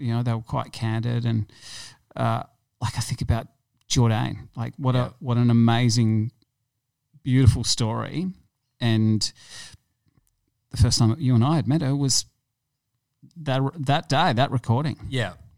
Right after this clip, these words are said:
Speaker 2: Yeah, that's quite amazing. That, that episode in particular, I think, hits on a few areas that you and I are both passionate about, which is about the well-being of the whole self,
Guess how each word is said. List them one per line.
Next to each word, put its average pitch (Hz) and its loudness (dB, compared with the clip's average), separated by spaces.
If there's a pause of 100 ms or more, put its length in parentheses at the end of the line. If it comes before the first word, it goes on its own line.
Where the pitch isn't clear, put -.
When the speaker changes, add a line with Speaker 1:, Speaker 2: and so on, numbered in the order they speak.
(140)
Speaker 2:
Yeah, 113 -4
that's 123 -4
quite 120 -4
amazing. 95 -6
That, 131 -2
that 175 2
episode 131 -2
in 107 -4
particular, 107 -8
I 98 -4
think, 101 -12
hits - -12
on 92 -8 (280)
a 107 -16
few 101 -10
areas 95 -8
that 92 -10
you 104 -8
and 92 -6
I 92 0
are 95 -6
both 90 -10
passionate 90 -12
about, 92 -12
which - -16
is 95 -14
about 90 -10 (840)
the 117 -6
well-being 101 -2
of 92 -12
the 98 -12
whole 98 -4
self, 117 -6